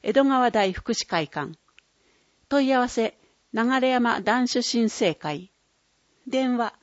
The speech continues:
七一九二の八五七七。十四、我が家の耐震相談、無料診断。月曜から金曜、九時から十六時。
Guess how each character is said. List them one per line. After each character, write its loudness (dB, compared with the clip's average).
七 2
一 -4
九 -4
二 0
の -4
八 -8
五 0
七 0
七。 -4
十 -2
四、 0
我 -2
が 2
家 -2
の 0
耐 -4
震 -4
相 -4
談、 -6
無 -6
料 -2
診 -2
断。 -10
月 -4
曜 0
か -4
ら 0
金 -2
曜、 -4
九 -2
時 -4
か -4
ら -2
十 -4
六 -8
時。 -16